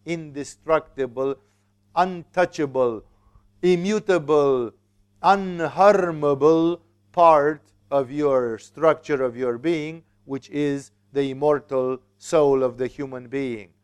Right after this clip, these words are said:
But then when we talk about nada, it's a completely different story. They again use the name Anahata, but they do not refer to the chakra. They use the name Anahata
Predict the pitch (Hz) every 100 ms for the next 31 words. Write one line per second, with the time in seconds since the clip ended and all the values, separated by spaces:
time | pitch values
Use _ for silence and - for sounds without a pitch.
0 | _ _ _ _ 117 131 117 170 214 220
1 | 208 180 170 165 196 208 185 175 151 135
2 | 139 143 156 147 139 165 214 233 _ _
3 | _ - 190 202 190 214 220 214 202 208
4 | - 214 190 - 226 196 151 156 170 165
5 | 208 240 226 208 202 156 160 160 170 160
6 | 147 143 135 143 156 131 127 165 202 233
7 | _ _ _ 175 165 208 185 190 202 202
8 | 190 - 196 190 185 175 - 196 185 175
9 | 143 107 - _ _ 143 135 170 208 170
10 | 175 165 185 180 165 143 131 151 165 143
11 | 123 165 208